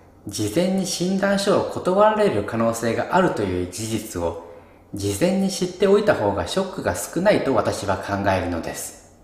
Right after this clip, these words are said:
その方が、改めて診断書の作成をお願いするにしても、別の病院に転院するにしても、気持ちを切り替えるのが早くできます。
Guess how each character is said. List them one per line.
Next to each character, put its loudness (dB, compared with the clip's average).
そ -4
の 2
方 2
が、 -2
改 2
め 0
て 0
診 2
断 2
書 -2
の 0
作 -8
成 -2
を 0
お 0
願 2
い -2
す -2
る 0
に 0
し -8
て -6
も、 -8
別 -2
の 2
病 6
院 4
に 2
転 2
院 6
す -2
る 2
に 2
し -8
て -6
も、 -8
気 -6
持 4
ち 0
を 4
切 0
り -2
替 6
え 6
る 4
の 0
が -2
早 2
く 0
で 0
き -8
ま -8
す。 -16